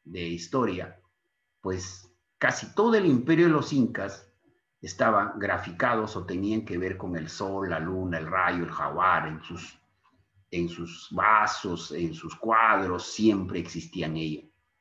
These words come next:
o en su cerámica, ¿no? Convirtiendo a todos ellos en seres animados a los que le rendían culto o adoración. Es lo que Boyer nos decía hace un momento, sí, pues, los incas creían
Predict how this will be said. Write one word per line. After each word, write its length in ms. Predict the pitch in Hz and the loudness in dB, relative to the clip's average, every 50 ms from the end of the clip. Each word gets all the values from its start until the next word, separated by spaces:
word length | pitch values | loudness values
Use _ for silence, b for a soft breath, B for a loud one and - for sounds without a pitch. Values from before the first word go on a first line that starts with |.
| _ - | _ -2
o 100 | 101 92 | 0 0
en 100 | 87 85 | 2 0
su 120 | - - | -2 -4
cerámica, 760 | 87 - 92 85 85 92 110 117 101 90 87 82 82 78 71 71 | -6 -4 -2 2 4 4 4 4 4 4 2 0 0 -4 -8 -8
¿no? 300 | 85 104 160 170 - _ B B B B B B B B | -8 -8 -8 -10 -12 _ B B B B B B B B
Convirtiendo 680 | - 214 220 208 208 196 170 170 - 220 220 208 202 | 4 6 6 8 6 4 4 4 4 4 6 6 6
a 100 | 185 - | 4 6
todos 320 | - 196 196 196 185 - 190 | 6 8 8 8 6 6 6
ellos 300 | 185 180 190 180 - 147 | 6 6 6 4 4 4
en 120 | 135 120 | 2 2
seres 360 | - - 175 170 180 165 165 | 2 4 4 4 4 4 4
animados 500 | 151 135 127 127 131 135 135 139 139 135 | 6 6 8 8 8 6 6 4 2 2
a 60 | 127 | 4
los 180 | 113 110 98 - | 2 2 2 0
que 100 | - 110 | -2 -2
le 120 | 98 98 | 0 0
rendían 520 | 90 101 92 87 87 101 113 117 110 101 95 | 0 0 0 0 0 2 2 2 2 0 0
culto 380 | - 107 107 104 104 - 120 98 | -2 0 0 0 0 0 0 0
o 60 | 92 | 2
adoración. 600 | 85 80 80 78 76 73 - - 78 69 - - b b b b b b b | 0 0 0 -4 -6 -6 -8 -8 -8 -10 -10 -12 b b b b b b b
Es 140 | - 139 143 | 0 4 6
lo 140 | 147 143 143 | 6 4 6
que 120 | - 120 | 4 4
Boyer 320 | 113 117 120 117 117 117 117 | 4 6 6 6 6 6 4
nos 160 | 117 107 98 | 2 2 0
decía 300 | 95 92 90 - 107 101 | -2 -4 -2 0 0 -2
hace 160 | - - 113 | 0 0 -2
un 60 | 110 | 0
momento, 460 | 101 95 92 92 92 90 90 - 87 | 0 0 0 -2 -2 -2 -4 -6 -10
sí, 200 | 85 - - 95 | -10 -8 -6 -8
pues, 360 | 92 92 92 92 127 127 - 156 151 - _ _ _ _ _ _ _ _ _ _ _ _ _ _ _ _ _ - | -6 -4 -4 -4 -4 -4 -6 -12 -16 -16 _ _ _ _ _ _ _ _ _ _ _ _ _ _ _ _ _ 0
los 260 | 120 135 123 - - | 2 2 4 6 6
incas 500 | 127 117 113 - 110 98 98 - - B B B B B B | 6 6 6 6 2 0 0 -4 -10 B B B B B B
creían 760 | - 120 110 104 104 107 104 98 92 90 92 92 92 - - | 2 4 6 6 6 4 4 2 2 0 -2 -4 -6 -12 -18